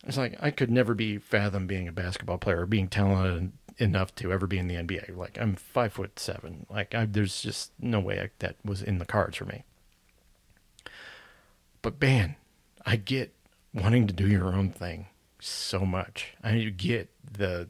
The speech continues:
the kind of cynical nihilism that comes with that. I get it. I fundamentally understand that.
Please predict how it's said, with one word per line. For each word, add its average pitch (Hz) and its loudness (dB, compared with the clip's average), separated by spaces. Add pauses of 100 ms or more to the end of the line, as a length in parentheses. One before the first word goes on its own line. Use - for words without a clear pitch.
the 101 -4
kind 107 2
of 90 -4
cynical 107 2
nihilism 90 -2
that 104 -10
comes 95 -8
with 101 -8
that. - -12
I 110 -2
get 185 0
it. - -2 (540)
I 104 2
fundamentally 139 6 (100)
understand 113 4
that. 85 -8